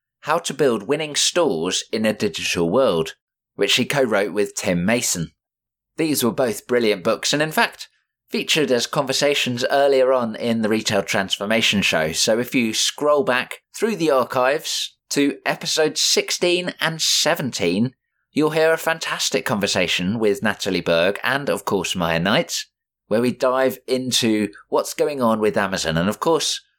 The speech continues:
Amazon as a, a company continue to evolve. So it's a really interesting conversation, that one.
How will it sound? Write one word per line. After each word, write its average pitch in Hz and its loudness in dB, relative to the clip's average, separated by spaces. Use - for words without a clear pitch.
Amazon 127 0
as 110 -2
a, 107 2
a - -4
company 147 -2
continue 156 -2
to 107 2
evolve. 87 0
So 123 0
it's 123 -2
a 127 0
really 165 2
interesting 95 -4
conversation, 80 -2
that 71 -2
one. 87 -2